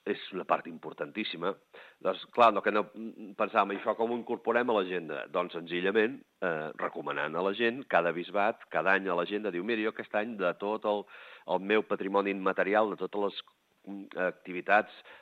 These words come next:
eh, importants, litúrgiques o paralitúrgiques que fem al, al bisbat, doncs jo aquest any recomano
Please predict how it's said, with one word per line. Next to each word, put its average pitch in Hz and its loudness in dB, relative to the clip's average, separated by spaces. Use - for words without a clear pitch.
eh, 87 4
importants, 87 -2
litúrgiques 92 -6
o 85 -10
paralitúrgiques 80 -4
que 78 -6
fem 95 -2
al, 73 -6
al 73 -4
bisbat, 107 0
doncs 95 -4
jo 107 -2
aquest - -12
any 107 -4
recomano 101 -4